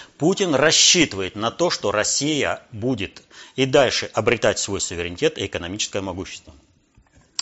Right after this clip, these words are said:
Хотим мы того или не хотим, мы стоим перед задачей восстановления страны в ее, как минимум,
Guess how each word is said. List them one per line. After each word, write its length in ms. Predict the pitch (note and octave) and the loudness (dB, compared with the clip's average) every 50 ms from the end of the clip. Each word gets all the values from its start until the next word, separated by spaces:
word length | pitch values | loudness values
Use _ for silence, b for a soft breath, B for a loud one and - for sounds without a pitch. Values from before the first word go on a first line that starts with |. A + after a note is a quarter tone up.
| B B B B B B B | B B B B B B B
Хотим 560 | B - D#3+ D#3+ D#3+ - - - D#3 D3+ C#3+ C#3 | B 6 6 6 6 4 -2 2 2 4 4 2
мы 160 | A#2+ G#2 G2 | 0 -2 -4
того 340 | - - G#2 G#2+ A2+ A#2+ A#2 | -4 -2 -2 -2 -2 -4 -8
или 260 | - - A2 F#2+ F2+ | -8 -8 -8 -8 -8
не 120 | F2 F2 | -10 -12
хотим, 480 | F2 - - E2+ - - G#2 A#2+ C3+ B2+ _ B B B B B | -12 -12 -12 -10 -8 -6 -6 -6 -8 -10 _ B B B B B
мы 380 | - B2 C#3+ D3+ D#3 E3 E3 C3+ | -6 -4 0 2 6 6 6 6
стоим 460 | - - - - B2 C3 C3 C3 A2+ | 4 0 0 0 2 2 2 -2 -2
перед 300 | - - A2+ G#2 G#2 G2 | -2 -4 -4 -4 -4 -6
задачей 560 | F#2 F#2+ F2+ F2 F2 G#2+ A#2+ B2 - C3+ C3 _ | -6 -6 -6 -4 -4 -4 -4 -4 -8 -10 -12 _
восстановления 1120 | - G#2+ C3+ C#3 - - - B2 A#2 A2 G#2 F#2 G2+ G2+ G#2+ A#2+ B2 B2 B2+ B2+ B2+ B2+ - B B B | -4 -2 -2 -2 -2 -2 -4 -2 -2 0 -2 -2 -2 -4 -2 -2 -2 -2 -4 -4 -6 -10 -14 B B B
страны 680 | B - - - - A#2 A2+ G#2 G#2 G2+ G#2 A#2 C3 B2+ B B B B | B -10 -4 -2 -2 0 0 -2 -2 -4 -6 -8 -10 -12 B B B B
в 100 | G#2 G#2 | -8 -4
ее, 640 | B2+ B2 A#2+ A#2+ B2 A2+ G#2 F#2+ G#2+ A2+ B2+ C3+ | -4 -2 0 0 -2 -2 -2 -2 -2 0 0 0
как 360 | - - - C#3 D3+ C#3+ - - | -2 -2 2 2 2 2 2 -2
минимум, 1000 | C3 C#3+ C#3+ D3+ D3+ D3 C#3 C3+ B2+ B2 A#2+ A#2 A2 G#2+ G#2 G#2 G2+ D#2+ C#2+ C2+ | -2 0 2 2 2 2 2 0 0 -2 -2 -4 -4 -4 -4 -6 -8 -8 -10 -16